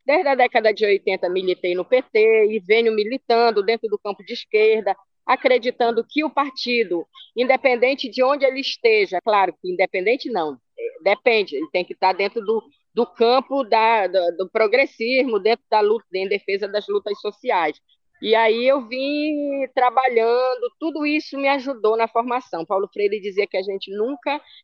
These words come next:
é um ser completo, a gente é incompleto e é um ser em incompletude sempre.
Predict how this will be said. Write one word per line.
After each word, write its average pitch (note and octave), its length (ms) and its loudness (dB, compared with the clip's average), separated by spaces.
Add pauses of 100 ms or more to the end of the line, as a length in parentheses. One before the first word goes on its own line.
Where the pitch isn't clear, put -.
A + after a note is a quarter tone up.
(100)
é A3 100 0
um A#3 100 -2
ser A#3 300 -2
completo, A#3+ 480 -2
a G3+ 40 -2
gente F#3 400 -6
é F#3 220 2 (100)
incompleto B3+ 880 -2 (340)
e B3 260 0
é B3 240 4
um C#4+ 100 -2
ser A#3 340 2
em C4 300 -6
incompletude B3+ 800 -4
sempre. F#3+ 640 -4